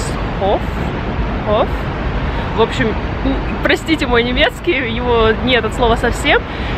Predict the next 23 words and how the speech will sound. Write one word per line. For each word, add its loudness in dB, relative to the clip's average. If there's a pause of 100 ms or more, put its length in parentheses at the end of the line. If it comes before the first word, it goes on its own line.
(120)
А, 4
поедем 0
на 2
экскурсию -2
в 2
этот 0
дворец, 2 (120)
пообедаем 2
и -4
уже 0
будем 2
выдвигаться 2
в 4
аэропорт. 2 (120)
И 2
наш 2
такой 2
вот 4 (400)
трехдневный 2
трип 0 (180)
в -2
Вену 2
завершился. 2